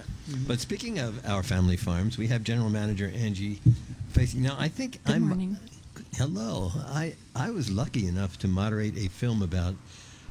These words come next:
Speaker 2: um, uh, uh, about your business, and I think it was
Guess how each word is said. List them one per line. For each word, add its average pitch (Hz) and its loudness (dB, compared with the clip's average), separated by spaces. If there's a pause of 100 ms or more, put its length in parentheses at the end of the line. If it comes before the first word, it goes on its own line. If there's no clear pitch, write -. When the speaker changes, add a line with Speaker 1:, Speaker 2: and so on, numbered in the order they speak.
(120)
Speaker 2:
um, 90 0 (460)
uh, 107 0 (100)
uh, 110 -2
about 104 0
your 98 -4
business, 101 -6 (100)
and 113 2
I 127 0
think 240 0
it 226 -6
was 202 -6